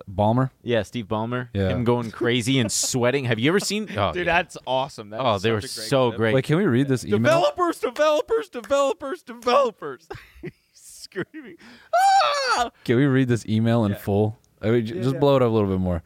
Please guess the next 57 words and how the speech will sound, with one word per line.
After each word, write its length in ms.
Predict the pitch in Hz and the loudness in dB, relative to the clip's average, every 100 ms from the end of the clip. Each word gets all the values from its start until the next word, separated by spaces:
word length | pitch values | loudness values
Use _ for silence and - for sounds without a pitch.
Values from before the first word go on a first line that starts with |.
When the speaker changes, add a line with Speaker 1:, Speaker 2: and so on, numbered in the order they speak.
| - | -6
Speaker 1:
Who 80 | 113 | 0
wants 160 | 143 143 | 0 2
to 80 | 127 | 2
give 180 | 117 107 | 2 2
it 60 | |
a 80 | 98 | 0
dramatic 440 | 90 92 92 87 | 0 0 0 -2
reading? 240 | 82 85 80 | -4 -6 -4
Speaker 2:
I 120 | 127 | -6
will. 260 | 104 87 90 _ | -8 -12 -16 _
I'll, 120 | 110 | -20
sh-, 140 | 127 - | -20 -20
I'll, 180 | 85 127 110 | -20 -20 -18
I'll 100 | 78 | -20
give 140 | 101 78 | -18 -20
it 60 | |
a 20 | 67 | -18
shit. 160 | 117 | -8
Speaker 3:
Yeah, 60 | 117 | -6
yeah. 180 | 104 92 | -6 -10
Do 140 | 123 | -10
your 120 | 147 | -2
Speaker 2:
Wait, 100 | 156 | -2
Speaker 3:
best. 100 | 151 | 0
Speaker 2:
am 80 | 143 | 0
I, 100 | 156 175 | 0 0
am 200 | 143 143 | -2 -2
I 140 | 165 | -2
Speaker 3:
Do, 60 | 127 | 0
Speaker 2:
really 360 | 147 165 143 _ _ | -2 -2 -6 _ _
Speaker 3:
do 80 | 147 | -8
Speaker 2:
being 140 | 131 139 | -6 -6
Speaker 3:
your 60 | |
best, 160 | 151 160 | -6 -4
Speaker 2:
upset? 200 | 147 220 _ _ | -6 -10 _ _
Speaker 3:
Phil 240 | _ 143 131 | _ -10 -10
Schiller. 400 | - 110 82 - | -8 -10 -10 -8
Speaker 4:
I 80 | 160 | -4
Speaker 3:
Yeah, 80 | |
Speaker 4:
mean, 80 | 147 | 0
Speaker 3:
you're 100 | 208 | 2
Speaker 4:
dude, 80 | 240 | 2
Speaker 3:
upset, 260 | 196 208 - | 0 0 0
Speaker 4:
it 40 | - | 0
Speaker 3:
right? 100 | 180 | 0
This, 80 | 208 | 2
Speaker 4:
starts 300 | 214 240 233 | 2 0 -2
with, 180 | 220 | -4
"What 140 | 170 208 | -2 -4
Speaker 3:
this 80 | 165 | 2
Speaker 4:
the 60 | |
Speaker 3:
is 40 | 202 | 2
your 80 | 220 | 4
Speaker 4:
hell 80 | |
is 40 | 214 | 2
this?" 40 | |
Speaker 3:
company. 420 | 196 175 185 185 | 2 0 -2 -4